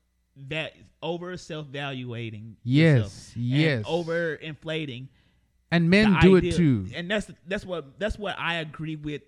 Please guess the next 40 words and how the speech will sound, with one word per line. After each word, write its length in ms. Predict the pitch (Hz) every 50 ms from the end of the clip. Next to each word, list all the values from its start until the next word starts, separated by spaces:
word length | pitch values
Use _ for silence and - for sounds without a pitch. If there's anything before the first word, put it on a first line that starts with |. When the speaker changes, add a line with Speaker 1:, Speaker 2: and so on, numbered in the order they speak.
| _
Speaker 2:
Mm-hmm. 180 | - 175 170 165
Speaker 1:
hands 280 | 151 131 123 127 - -
down. 300 | 165 151 143 135 135 131
Then 160 | 143 147 147
these 180 | 147 147 151 143
women 220 | 147 165 165 160 156
that 80 | 139
come 220 | - 160 180 180 180
on 140 | 170 165 160
Speaker 2:
Mm-hmm. 60 | 156
Speaker 1:
there, 240 | 156 170 165 113 - _ _ _ _ _ _ _ _ _ _ -
they're 200 | 170 170 - -
all 640 | 156 202 208 208 202 196 190 175 139 - _ _ _ -
playing 360 | - 196 208 202 196 180 165
into 300 | 151 143 - 190 185 170
their 140 | 165 156 139
stere-, 300 | - - 185 165 110 151
those 240 | 151 147 143 - -
same 260 | - - 165 160 156 135
stereotypes. 680 | - - 175 180 175 147 120 107 - 110 98 82 - -
Speaker 2:
You've 220 | 170 185 156 127
got 240 | - 180 170 147 -
four. 680 | - - - - - - - 254 254 240 233 233 240 233 - - - -
There 100 | - 226
was 120 | 233 220 180
one 320 | 175 180 220 262 269 240
woman 240 | 233 247 233 233 226
who 120 | 208 233
went 200 | 214 202 214 220
onto 240 | 220 220 220 - 220
his 140 | 208 175 147
live 340 | 156 185 202 202 190 170 165
and 100 | 170 165
she 180 | - 220 208
had 260 | 202 190 175 151 127 - _ _ _ _ _ _ _ _ -
three 360 | - - 254 285 269 262 262
or 240 | 262 - 185 185 180
four 480 | - - - - - 247 240 226 208 170
kids 680 | - - - 185 240 220 180 165 156 147 143 143 - - _ _ -
Speaker 1:
Uh-huh. 220 | 135 127 127 127